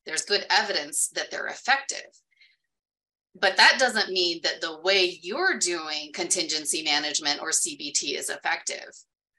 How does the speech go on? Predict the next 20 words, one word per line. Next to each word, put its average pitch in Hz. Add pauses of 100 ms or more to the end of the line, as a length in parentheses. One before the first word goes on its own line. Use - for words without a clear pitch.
right? 156
So 202
you 208
actually 277
have 185
to 175
have 165
the 160
data 175
on 151
what 185
you 175
are 151
doing 165 (360)
in 185
order 175
to 165
show 185
that 151
efficacy. -